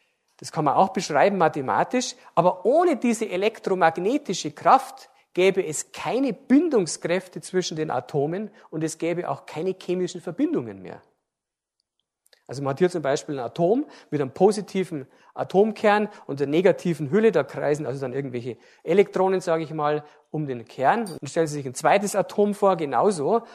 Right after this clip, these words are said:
Und wenn die sich jetzt nahe kommen, dann führt es dazu, dass diese negativen Ladungen überlappen.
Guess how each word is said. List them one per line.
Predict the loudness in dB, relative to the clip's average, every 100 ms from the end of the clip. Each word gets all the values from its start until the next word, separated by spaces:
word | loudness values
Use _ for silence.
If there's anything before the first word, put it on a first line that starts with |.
| -16
Und | -2
wenn | -2
die | 0
sich | 0 0
jetzt | -2 0
nahe | 4 6 6
kommen, | 4 -2 0 0
dann | 2
führt | 2 0
es | 0
dazu, | 2 2 0
dass | -6 -6
diese | -8 -6
negativen | -2 2 2 0 -6 -2
Ladungen | 0 0 -2 -4
überlappen. | -4 -4 2 2 2 -4